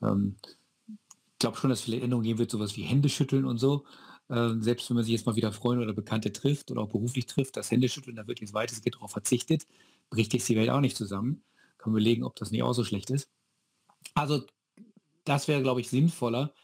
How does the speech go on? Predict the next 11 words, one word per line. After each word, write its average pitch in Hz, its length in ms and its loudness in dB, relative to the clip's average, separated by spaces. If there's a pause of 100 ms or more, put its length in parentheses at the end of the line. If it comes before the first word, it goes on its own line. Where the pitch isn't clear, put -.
(160)
dass - 80 -20
man 110 120 0
Maßnahmen 135 420 0
hat, 139 160 -4
die 127 80 -6
man, 113 380 -4
ähm, 104 320 -2 (240)
dauerhaft 127 460 0
doch 110 100 -2
aufrechterhalten 147 720 -2
kann, 160 320 -4